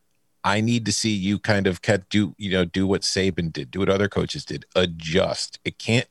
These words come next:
just be about acquiring talent anymore because there are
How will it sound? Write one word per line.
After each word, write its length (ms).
just 420
be 160
about 280
acquiring 520
talent 400
anymore 340
because 320
there 100
are 160